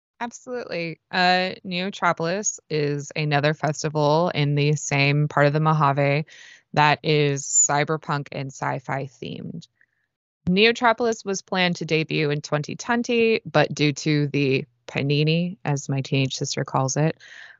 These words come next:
uh, that clearly did not happen. We have an event called Wasteland Ball that happens typically in late January in downtown L A.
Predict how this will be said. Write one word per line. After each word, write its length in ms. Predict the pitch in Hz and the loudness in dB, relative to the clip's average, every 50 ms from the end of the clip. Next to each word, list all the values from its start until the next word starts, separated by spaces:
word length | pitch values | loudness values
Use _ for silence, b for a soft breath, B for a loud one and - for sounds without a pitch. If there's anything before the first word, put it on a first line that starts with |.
| B _ | B _
uh, 220 | 156 160 147 143 | 6 8 8 8
that 140 | 135 131 135 | 6 6 4
clearly 320 | - - 139 143 135 131 135 | 4 2 2 2 2 2 0
did 160 | - 131 - | -2 -2 0
not 180 | 123 131 135 | -2 -2 -2
happen. 580 | - - - - - - - - - - 143 147 - _ _ _ _ _ _ _ _ _ _ _ _ - - _ _ | -4 -6 -6 -6 -4 -4 -8 -8 -8 -8 -10 -10 -14 _ _ _ _ _ _ _ _ _ _ _ _ -16 -16 _ _
We 640 | - 160 170 170 170 170 170 170 165 165 170 - - | 0 2 4 6 6 6 6 6 4 4 2 0 -4
have 460 | - 170 156 180 170 165 160 165 160 - | -8 -6 0 2 4 6 6 4 4 2
an 160 | - 165 160 | 0 0 0
event 320 | 165 156 160 156 156 - | 0 2 2 2 2 0
called 260 | - - 165 151 147 | -2 -2 0 0 0
Wasteland 560 | 143 139 143 139 - - 147 143 143 139 - - | 0 -2 -2 -2 -2 -2 0 0 0 -2 -4 -2
Ball 440 | 117 131 127 123 135 156 175 190 | 0 0 2 2 2 2 0 0
that 180 | 180 - 147 131 | -2 -4 -4 -2
happens 480 | 143 151 139 127 - 143 139 - - - | 0 -2 -2 -2 -2 -4 -6 -6 -6 -8
typically 480 | - 147 147 139 - 139 135 127 131 | -6 -4 -4 -4 -2 -2 -2 -2 0
in 80 | 135 143 | 0 0
late 160 | 139 131 113 | 0 -2 0
January 400 | - 160 156 156 156 151 151 147 | 0 0 2 2 2 2 2 2
in 100 | 147 143 | 0 0
downtown 460 | 143 139 135 135 135 - 139 131 131 | 0 0 -2 -2 -2 -2 -2 -2 -2
L 240 | - - 123 135 135 | -2 -4 -2 2 4
A. 360 | 147 160 160 156 156 151 151 | 4 6 6 6 4 2 0